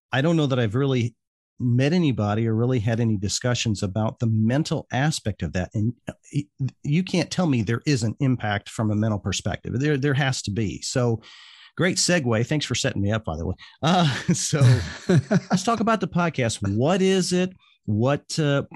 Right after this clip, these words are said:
Speaker 1: sort of, what's your elevator pitch? And then just, just sort of tell us a little bit about it, who your guests, you know, wh-, maybe even talk a little bit about, well, I'm getting ahead of myself. Let's just, let's just leave it at there.
Speaker 2: Sure.
Speaker 1: Just
Speaker 2: Sure. The name of the podcast is The Freshman Foundation.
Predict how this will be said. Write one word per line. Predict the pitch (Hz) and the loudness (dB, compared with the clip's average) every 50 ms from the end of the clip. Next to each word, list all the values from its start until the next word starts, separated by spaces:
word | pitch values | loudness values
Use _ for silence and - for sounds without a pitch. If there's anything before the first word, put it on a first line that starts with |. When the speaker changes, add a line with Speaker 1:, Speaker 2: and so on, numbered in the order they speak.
| 98 | -10
Speaker 1:
sort | 92 - - 135 147 151 | -8 -4 0 0 0 2
of, | 147 127 | 0 0
what's | 110 123 147 143 - - | 0 0 -2 -2 -2 -2
your | - 139 131 - | -2 -2 0 0
elevator | 120 131 151 156 131 147 151 143 147 143 | 0 2 2 2 2 0 0 0 -2 -2
pitch? | - - 147 143 143 143 143 - - - - - - | -2 -2 0 0 0 0 -2 -2 -4 -6 -6 -4 -2
And | 123 123 123 123 | 0 0 2 2
then | 127 131 135 135 135 135 131 135 123 95 | 2 2 2 2 2 2 2 0 0 -2
just, | - 131 175 - - - - | -2 -4 -4 -4 -6 -6 -4
just | 123 165 220 - - - - - | -4 -2 -2 -4 -6 -6 -8 -6
sort | - - 185 190 180 | -2 -2 0 2 2
of | 175 165 - | 0 0 0
tell | - 156 160 | -2 0 0
us | 180 175 - | 0 0 0
a | 165 | 0
little | 165 170 165 | 0 0 0
bit | 165 156 | -2 -2
about | 143 117 135 135 147 156 165 | -2 0 0 2 2 2 0
it, | 165 135 | 0 0
who | 135 151 - | -2 -2 0
your | - 120 117 110 | 0 -2 -2 -2
guests, | 98 - - 147 156 160 165 165 - - - | -2 -2 -2 0 0 2 0 0 -2 -4 -4
you | 143 120 117 | -2 -2 0
know, | 107 107 104 110 107 - | 0 0 0 -2 -4 -8
wh-, | - - | -8 -2
maybe | - 147 196 196 208 | 0 2 2 2 2
even | 196 180 175 160 160 143 | 2 2 2 2 0 -2
talk | - 160 165 160 - | 0 -2 -2 -2 0
a | 127 | 0
little | 127 135 135 131 | 0 0 0 0
bit | 135 131 | 0 -2
about, | 127 110 98 123 123 123 120 123 120 - _ _ _ _ _ _ _ _ _ - | -2 -2 0 0 2 2 2 0 -2 -4 _ _ _ _ _ _ _ _ _ 0
well, | 139 143 143 139 | 2 2 4 4
I'm | 139 131 | 2 2
getting | 123 131 - | 0 0 0
ahead | 101 110 110 101 | 0 0 0 0
of | 92 | 0
myself. | 90 87 - - 95 85 - | -2 -2 -2 -4 -4 -4 -2
Let's | - 156 - | -2 -2 0
just, | - 147 - - - | 0 -2 -2 -4 -4
let's | - 135 - | -4 -2 -2
just | 135 123 - | -2 -2 0
leave | 131 127 113 | 0 0 2
it | 104 | 0
at | 98 92 - | 0 -2 -2
there. | 110 104 90 | -2 -2 0
Speaker 2:
Sure. | 85 87 113 | 0 0 0
Speaker 1:
Just | 120 113 110 - - _ - - - - _ _ _ _ _ _ _ _ | 0 0 -2 -4 -10 _ -18 -18 -18 -18 _ _ _ _ _ _ _ _
Speaker 2:
Sure. | - - 208 196 151 | -2 2 2 4 4
The | 131 139 | 4 4
name | 160 170 190 214 240 | 4 6 6 4 4
of | 247 | 4
the | 214 | 4
podcast | 139 - 151 156 160 151 - 151 151 143 131 - 160 | 4 4 4 4 2 2 2 2 2 2 2 2 2
is | 143 117 - | 0 0 0
The | - 131 | -2 -4
Freshman | - - - 143 143 123 - - 147 135 135 123 | -4 -2 0 0 0 0 0 0 0 0 0 0
Foundation. | - 139 135 131 135 135 127 131 127 131 120 - 127 120 120 131 | 0 0 0 2 2 2 0 2 0 0 0 -2 -2 -4 -4 -6